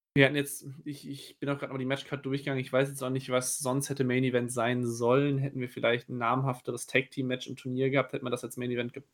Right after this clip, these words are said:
äh, packen können. Ja, wie gesagt, mich hat es so ein bisschen verloren irgendwie. Also da hab ich mittlerweile, also da hab ich dann im Verlauf des Main Events gemerkt, so, ja, okay,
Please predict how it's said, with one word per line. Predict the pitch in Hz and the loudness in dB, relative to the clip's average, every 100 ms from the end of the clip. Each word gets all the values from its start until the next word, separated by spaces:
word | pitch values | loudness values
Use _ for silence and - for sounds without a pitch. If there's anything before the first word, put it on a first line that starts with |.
| - | 0
äh, | 123 | 2
packen | 120 - - | 2 -4 -8
können. | - 120 117 - - - - - - _ _ - - _ 151 135 - - | -6 -6 -6 -10 -16 -18 -18 -20 -20 _ _ -20 -20 _ -10 -8 -10 4
Ja, | 123 113 117 | 6 6 2
wie | 117 | 0
gesagt, | 113 113 110 110 - - _ _ _ _ - | 0 2 2 0 -8 -20 _ _ _ _ 4
mich | 123 127 127 - _ _ _ _ _ _ | 4 0 -12 -20 _ _ _ _ _ _
hat | 120 127 | -14 -14
es | 120 | -16
so | 123 | -14
ein | 117 117 | -16 -14
bisschen | 123 - - 117 113 113 113 - _ _ _ _ _ _ _ _ _ _ _ _ _ _ _ _ _ _ _ _ _ _ _ _ _ _ - | -14 -14 -14 -14 -14 -16 -20 -20 _ _ _ _ _ _ _ _ _ _ _ _ _ _ _ _ _ _ _ _ _ _ _ _ _ _ -10
verloren | 110 107 110 110 104 | -8 -6 -8 -10 -12
irgendwie. | 131 175 120 123 113 127 | -14 -14 -14 -12 -12 -10
Also | 131 | -2
da | 127 | 2
hab | 131 | 2
ich | 135 | 0
mittlerweile, | 139 120 120 | -4 -2 0
also | 127 131 | 0 2
da | 123 | 2
hab | 127 | 2
ich | |
dann | 147 | -2
im | 135 | -6
Verlauf | 139 131 131 | -2 -2 -2
des | 127 | -2
Main | 131 | 0
Events | 131 123 - | 0 -2 -6
gemerkt, | 113 120 123 127 | -4 -2 -2 -4
so, | 120 | -6
ja, | 117 113 127 | -4 -2 -2
okay, | 131 - 120 123 117 | -4 -2 2 4 2